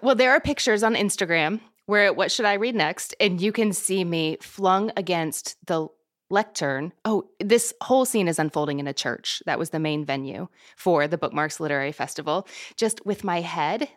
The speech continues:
like, in my arm, hiding my face from the audience. And you can see T J with his hand,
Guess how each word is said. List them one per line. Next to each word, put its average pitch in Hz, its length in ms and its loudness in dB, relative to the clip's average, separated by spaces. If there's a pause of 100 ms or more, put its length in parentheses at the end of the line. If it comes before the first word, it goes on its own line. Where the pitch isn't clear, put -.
like, 190 240 -4
in 202 160 0
my 208 240 2
arm, 175 320 2
hiding 156 340 -2
my 147 120 -4
face - 280 -4
from 143 100 -6
the 143 100 -6
audience. - 420 -4
And 214 180 2
you 226 60 4
can 220 160 2
see 190 200 -2
T 175 200 0
J 160 260 2
with 143 140 -4
his 156 140 -4
hand, 147 280 -6